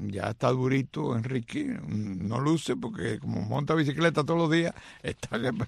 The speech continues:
que, que está que tiene tipo de ciclista. Y es un hombre de negocio, un hombre de negocio muy,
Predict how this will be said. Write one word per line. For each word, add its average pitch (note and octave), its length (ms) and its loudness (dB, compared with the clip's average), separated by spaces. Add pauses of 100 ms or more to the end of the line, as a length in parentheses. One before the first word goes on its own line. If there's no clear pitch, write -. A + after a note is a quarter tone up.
(380)
que, - 180 0 (180)
que A#2 140 4
está A#2+ 240 2
que C3+ 100 0
tiene C#3 200 2
tipo B2+ 220 0
de A#2+ 40 0
ciclista. - 540 -2 (640)
Y D3+ 120 6
es E3 60 12
un F3+ 100 10
hombre G3+ 200 6
de E3 60 6
negocio, D3 460 4
un B2+ 160 -2
hombre C3 200 2
de B2+ 60 4
negocio C3 280 2
muy, A2+ 460 2